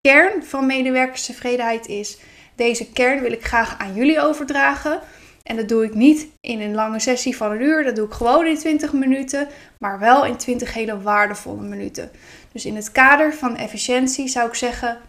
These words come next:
laten we erin duiken. Want uiteindelijk zijn we hier voor jou.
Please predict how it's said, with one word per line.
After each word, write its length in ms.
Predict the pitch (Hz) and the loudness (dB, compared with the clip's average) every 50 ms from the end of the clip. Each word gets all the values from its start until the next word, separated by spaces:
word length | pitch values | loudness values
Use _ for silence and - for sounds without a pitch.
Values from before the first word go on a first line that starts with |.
| _ _ _ _ _ | _ _ _ _ _
laten 320 | 196 190 190 190 - 226 | -6 -6 -6 -6 -4 -2
we 100 | 240 254 | 0 0
erin 300 | 285 285 294 330 339 320 | 0 0 0 0 2 2
duiken. 440 | 294 262 233 220 214 220 233 208 190 190 - - _ _ _ _ _ _ _ _ _ _ _ _ _ _ _ _ _ _ _ _ _ _ _ _ _ _ _ _ _ _ _ | 2 2 0 0 -4 -8 -10 -10 -10 -10 -12 -12 _ _ _ _ _ _ _ _ _ _ _ _ _ _ _ _ _ _ _ _ _ _ _ _ _ _ _ _ _ _ _
Want 160 | - 247 233 | -6 0 2
uiteindelijk 440 | 262 262 262 277 302 349 339 330 311 | 2 4 6 6 6 6 4 2 2
zijn 220 | - - 285 277 269 | 2 2 2 2 2
we 60 | 269 | 2
hier 260 | 262 262 254 262 254 | 0 2 2 2 0
voor 200 | 262 - 233 220 | 0 -2 -2 -2
jou. 300 | 208 190 185 185 175 - | -2 -2 -4 -4 -6 -8